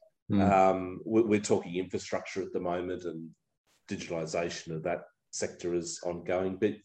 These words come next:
Speaker 2: as much as we can talk about infrastructure in-house, you know, you have architecture, you have landscape,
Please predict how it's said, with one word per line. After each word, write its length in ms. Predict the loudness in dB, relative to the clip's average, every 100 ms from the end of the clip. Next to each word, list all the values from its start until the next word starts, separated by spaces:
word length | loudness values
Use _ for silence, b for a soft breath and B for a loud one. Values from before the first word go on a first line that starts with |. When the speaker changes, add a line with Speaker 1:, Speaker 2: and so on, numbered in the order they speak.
| b b b b _ _ -2
Speaker 2:
as 160 | 2 4
much 200 | 4 2
as 140 | 2
we 120 | 2
can 160 | 2 0
talk 220 | 0 2
about 220 | 4 4
infrastructure 1000 | 4 0 -4 -2 -4 -4 0 2 4 0 -6 _ _ _ 0
in-house, 960 | 2 4 6 8 8 4 0 -8 -14 _ _
you 120 | -2
know, 400 | 0 2 2 0 -2 -12 -20 _ _ -12
you 220 | -2 0
have 180 | 2 4
architecture, 640 | 4 4 0 -2 -2 -2 -4
you 160 | -2 0
have 260 | 0 0
landscape, 720 | -2 -2 -2 -4 -8 -4 -4